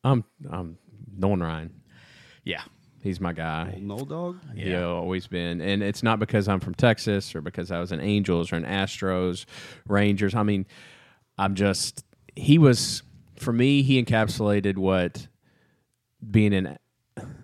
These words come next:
Speaker 1: being a character as an athlete meant.
Speaker 2: Yeah.
Speaker 1: Like,
Speaker 3: Fighting people?
Speaker 1: yeah, he was tough. Um, he was dominant.
Speaker 3: The headlock.
Speaker 2: The headlock
Speaker 1: Yeah,
Speaker 2: punch.
Speaker 1: just something about him. He was just,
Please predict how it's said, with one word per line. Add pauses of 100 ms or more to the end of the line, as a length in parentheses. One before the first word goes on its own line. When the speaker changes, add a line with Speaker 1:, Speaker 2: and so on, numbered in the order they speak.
(400)
Speaker 1:
being
a
character
as
an
athlete
meant.
Speaker 2:
Yeah. (140)
Speaker 1:
Like, (920)
Speaker 3:
Fighting
people? (360)
Speaker 1:
yeah,
he
was
tough. (100)
Um,
he
was
dominant. (100)
Speaker 3:
The
headlock.
Speaker 2:
The
headlock
Speaker 1:
Yeah,
Speaker 2:
punch.
Speaker 1:
just
something
about
him.
He
was
just,